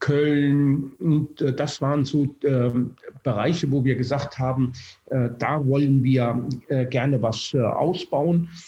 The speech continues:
aufbauen. Und, äh, der Vorschlag war relativ schnell,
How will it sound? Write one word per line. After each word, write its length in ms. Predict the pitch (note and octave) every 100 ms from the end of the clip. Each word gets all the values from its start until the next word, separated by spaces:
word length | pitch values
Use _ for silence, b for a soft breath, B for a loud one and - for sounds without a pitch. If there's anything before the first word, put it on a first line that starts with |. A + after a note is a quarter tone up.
| B
aufbauen. 760 | - D3 D#3+ E3 E3 E3 A3 A#3 B B B _
Und, 460 | - D3+ C#3 C#3 C3+
äh, 160 | C#3+ B2
der 160 | C3
Vorschlag 600 | B2 C#3 D#3+ - C#3 C#3
war 260 | B2+ B2+ A#2
relativ 460 | C3+ C#3 B2+ B2+
schnell, 460 | - - A#2+ C#3+ C#3+